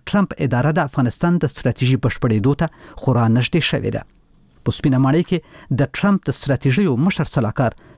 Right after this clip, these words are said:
سټیف بینن چې د امریکا د امنیتي ډلې له نورو غړیو سره د افغانستان د ستراتیژي په اړه مخکې جنجال کړی و، پرون په کمپ ډیوډ کې نه و او بیا وروسته د سپینې ماڼۍ ویاندې سارا هاکبي ساندرز وویل چې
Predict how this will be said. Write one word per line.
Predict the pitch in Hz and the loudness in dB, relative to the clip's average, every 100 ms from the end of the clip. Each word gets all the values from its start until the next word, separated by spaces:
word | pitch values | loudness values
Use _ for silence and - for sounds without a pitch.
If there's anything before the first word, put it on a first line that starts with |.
| - | -12
سټیف | - 135 - 127 | -2 -2 0 0
بینن | 185 170 104 | 2 0 -4
چې | _ - - 143 | _ -14 -4 -2
د | 143 | 0
امریکا | 131 127 165 143 | 0 2 0 2
د | 131 | 2
امنیتي | 131 127 - 160 | 2 2 2 0
ډلې | 123 120 | 2 2
له | 120 131 | 2 2
نورو | 120 107 | 2 2
غړیو | 170 180 165 | 2 0 0
سره | 175 156 | 0 0
د | 123 | 0
افغانستان | - 120 104 151 117 | 0 -2 0 0 2
د | 110 - | 0 0
ستراتیژي | 127 - 135 - 131 | -2 0 0 0 2
په | 117 | 2
اړه | 110 - - - 151 | 0 -4 -18 -2 0
مخکې | 170 - 120 | 0 0 0
جنجال | 120 117 180 202 | 0 2 2 0
کړی | 190 170 | 0 0
و، | 160 - - - | -2 -6 -14 -2
پرون | 139 175 - | 2 2 0
په | - | 0
کمپ | 135 110 | 0 2
ډیوډ | 127 131 - | 2 0 0
کې | 170 185 | 0 2
نه | 120 | 0
و | - _ - | -6 _ -4
او | 123 113 | -2 0
بیا | 107 | 0
وروسته | 127 170 - 170 | 2 0 0 0
د | - | 0
سپینې | 175 151 | 0 2
ماڼۍ | 147 139 | 2 2
ویاندې | 123 147 160 147 | 2 2 2 0
سارا | 156 127 107 123 | 0 0 0 0
هاکبي | 113 127 - | 0 -2 0
ساندرز | 180 175 170 - | 0 0 0 0
وویل | 160 160 | 0 0
چې | - - - | -2 -20 -6